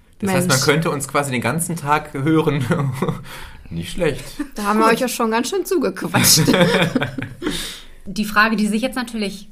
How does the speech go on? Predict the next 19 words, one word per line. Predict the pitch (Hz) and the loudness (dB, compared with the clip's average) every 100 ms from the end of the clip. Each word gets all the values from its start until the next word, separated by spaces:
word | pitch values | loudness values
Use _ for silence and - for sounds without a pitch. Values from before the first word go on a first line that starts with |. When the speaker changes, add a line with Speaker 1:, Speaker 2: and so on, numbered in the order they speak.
| - - - | -18 -18 -8
Speaker 3:
aufdrängt, | 208 240 - - 190 180 330 - - - - - - | -2 -2 -2 -6 -4 -2 -4 -6 -14 -20 -20 -20 -14
wenn | 196 | -8
ihr | 214 | -4
so | 208 | 0
ein | 220 | 2
bisschen | 226 214 240 | 2 -2 -4
auf | 190 | -6
das | 190 185 | -6 -8
Jahr | 180 175 | -6 -6
zurückblickt, | - 175 185 - - 294 349 - - - - - _ | -8 -10 -10 -10 -6 -6 -6 -10 -20 -20 -20 -20 _
was | 175 233 - | -2 -2 0
war | 240 254 | -2 -2
denn | 247 240 | -2 -4
eure | 196 202 202 | -4 -4 0
Lieblingsfolge? | 208 208 214 175 156 - - 156 160 - - | 2 2 0 -2 -8 -10 -12 -12 -12 -18 -20
Fangen | - 247 262 | -4 0 0
wir | |
vielleicht | 254 220 226 | 0 -2 0
mal | 208 | -2